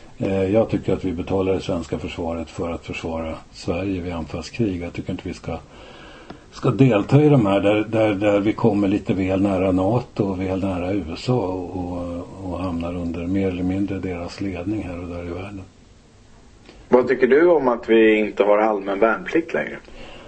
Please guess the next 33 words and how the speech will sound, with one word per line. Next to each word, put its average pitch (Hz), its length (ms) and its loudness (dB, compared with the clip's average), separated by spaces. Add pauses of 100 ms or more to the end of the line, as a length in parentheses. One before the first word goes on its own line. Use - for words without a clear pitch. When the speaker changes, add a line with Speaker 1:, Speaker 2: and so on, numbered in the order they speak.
(120)
Speaker 1:
Jag 117 160 2
tycker 165 180 4
det 143 80 8
är 104 40 4
fel. 127 360 2
Jag 95 80 -6
tycker 131 220 2
vi 113 60 4
ska - 140 0
ha 113 140 4
allmän 92 260 0
värnplikt. 87 420 -6 (380)
För 156 140 6
mig 170 400 6
och 185 60 6
min 143 220 8
generation 143 720 6
så 131 120 4
är 120 40 6
ju 123 140 6
det 131 60 6
där 101 300 4
en 113 120 6
viktig 123 400 0
demokratisk 135 920 4
fråga, 95 460 -2
va? 85 200 -6 (140)
Att - 380 -2
det 113 280 0
inte 101 440 4
ska - 180 0
vara 95 200 2
yrkesmilitär. 98 1080 0